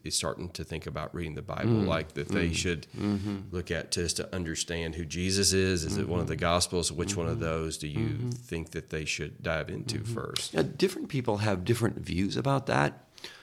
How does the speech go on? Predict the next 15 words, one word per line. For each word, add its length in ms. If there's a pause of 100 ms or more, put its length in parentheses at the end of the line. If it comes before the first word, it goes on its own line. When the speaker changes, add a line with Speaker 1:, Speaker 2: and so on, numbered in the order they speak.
(220)
Speaker 2:
Um, 460 (140)
but 200
if 180
you 100
want 240
to 160
find 360
out 380
about 240
Jesus, 500
Mark 580
is 680
a 220
shorter 680
gospel, 640